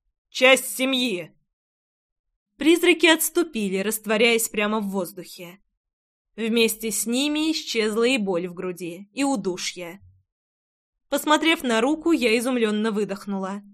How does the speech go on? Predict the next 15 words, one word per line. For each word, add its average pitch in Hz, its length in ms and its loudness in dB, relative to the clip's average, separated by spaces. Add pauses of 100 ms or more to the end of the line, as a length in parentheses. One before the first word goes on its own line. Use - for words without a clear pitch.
(600)
Даррен 226 540 2
надел 226 380 2
на 262 100 -2
меня 226 320 -2
обручальный 233 600 -2
браслет. 208 560 -6 (1080)
"Вообще-то 247 580 2
я 254 140 10
хотел 247 360 4
сделать 220 420 2
тебе 214 240 -2
предложение 208 800 2
в 196 60 -2
романтичной 220 760 -2
обстановке. 170 840 -14